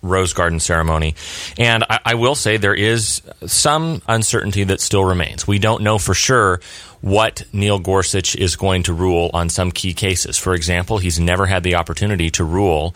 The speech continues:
on Roe v. Wade or on the pro-life issue. Uh, he has written a book, though, a very eloquent book in opposition to assisted suicide. Uh, he has spoken very eloquently about, uh, the defense of religious liberty, siding with Hobby Lobby.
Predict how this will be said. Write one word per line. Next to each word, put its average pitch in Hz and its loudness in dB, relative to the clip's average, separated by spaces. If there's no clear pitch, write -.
on 85 0
Roe 98 2
v. 90 -2
Wade 82 -2
or 85 0
on 82 0
the 78 -2
pro-life 85 0
issue. - -6
Uh, 101 2
he 95 0
has 107 2
written 98 -2
a 87 0
book, 87 -2
though, 82 2
a 78 0
very 87 0
eloquent 87 -2
book 87 -2
in 85 0
opposition 85 0
to 82 0
assisted 82 -2
suicide. 117 0
Uh, 87 0
he 92 0
has 87 2
spoken 92 0
very 101 0
eloquently 87 -2
about, 82 0
uh, 78 -2
the 82 -2
defense 90 0
of 82 -2
religious 82 0
liberty, 95 0
siding 87 0
with 71 -4
Hobby 98 0
Lobby. 95 2